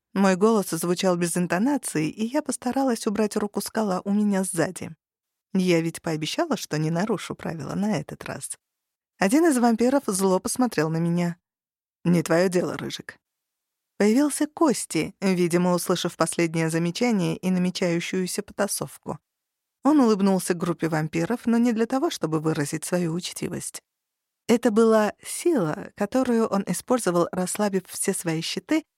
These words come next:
так что можно было почувствовать электрические колебания в воздухе.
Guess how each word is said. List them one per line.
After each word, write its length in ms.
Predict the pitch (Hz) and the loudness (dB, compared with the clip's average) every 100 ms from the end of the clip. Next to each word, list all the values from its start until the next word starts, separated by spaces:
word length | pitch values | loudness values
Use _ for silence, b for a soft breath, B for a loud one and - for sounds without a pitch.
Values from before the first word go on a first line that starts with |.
| _ _ - | _ _ -4
так 140 | 415 | -4
что 180 | - 294 | 0 0
можно 260 | 294 285 247 | 2 2 2
было 180 | 233 226 | 2 2
почувствовать 720 | 196 - 220 - 202 202 208 | 0 0 -4 -2 0 0 0
электрические 720 | 185 - 175 170 170 - 180 | 0 -2 -4 -2 -4 -2 -2
колебания 640 | 175 170 160 156 156 170 | 0 0 0 0 0 -2
в 60 | 170 | -2
воздухе. 680 | 147 - - - - 135 | -2 -4 -10 -12 -10 -10